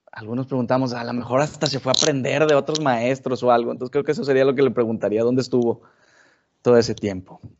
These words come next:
Y por último, uno de mis favoritos, Herodoto.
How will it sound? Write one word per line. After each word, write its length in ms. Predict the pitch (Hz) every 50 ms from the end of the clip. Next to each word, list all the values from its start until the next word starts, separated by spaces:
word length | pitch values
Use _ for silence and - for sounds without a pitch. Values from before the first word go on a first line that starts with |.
| _ -
Y 380 | - 135 147 151 156 160 156 151
por 240 | 156 - 143 143
último, 720 | 160 170 165 165 175 165 165 170 170 170 170 - - _ _ _ _ _ _ _ _ _ - - - _ _ _ _ -
uno 120 | - 143
de 60 | 151
mis 100 | 147 143
favoritos, 480 | 143 135 131 131 131 139 143 156 156 123
Herodoto. 640 | 117 135 131 127 123 120 113 120 - 95 90 -